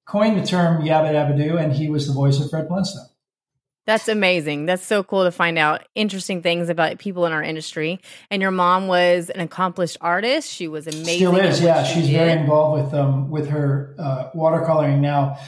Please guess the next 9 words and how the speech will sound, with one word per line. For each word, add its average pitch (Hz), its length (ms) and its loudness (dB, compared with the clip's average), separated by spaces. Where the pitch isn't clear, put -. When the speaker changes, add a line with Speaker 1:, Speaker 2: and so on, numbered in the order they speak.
Speaker 1:
She's - 540 0
done 151 480 0
oil 185 380 4
painting 151 480 -2
for 147 120 -4
years 156 360 2
and 147 180 0
years, 151 300 0
and, 139 540 0